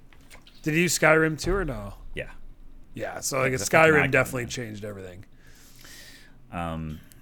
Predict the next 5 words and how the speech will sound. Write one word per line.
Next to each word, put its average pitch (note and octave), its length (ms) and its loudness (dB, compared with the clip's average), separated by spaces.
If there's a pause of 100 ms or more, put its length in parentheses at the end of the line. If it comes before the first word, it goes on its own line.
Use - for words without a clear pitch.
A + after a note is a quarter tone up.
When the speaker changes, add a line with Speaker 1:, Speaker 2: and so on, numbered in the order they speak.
(340)
Speaker 2:
so, A#2+ 300 0
okay, G#2+ 400 0
Harrison A2+ 400 0
Ford, G2+ 320 -2
crazy. F#2 640 -4